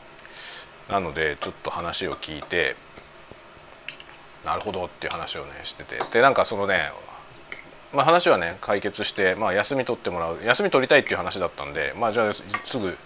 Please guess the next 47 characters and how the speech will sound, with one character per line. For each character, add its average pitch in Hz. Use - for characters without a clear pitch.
す -
ぐ 143
に 101
で 78
も 76
ね、 -
<laughs> -
休 110
み 101
取 101
っ -
て -
っ -
て -
い 71
う 71
こ -
と 73
で、 -
ち -
ょ -
っ -
と 101
ま 95
あ、 82
具 117
体 127
的 127
に 120
は 78
ね、 80
僕 101
の 127
方 131
で 113
い 92
ろ 104
い 104
ろ 101
根 104
回 113
し -
を 76
す -
る 101
か 120
ら、 87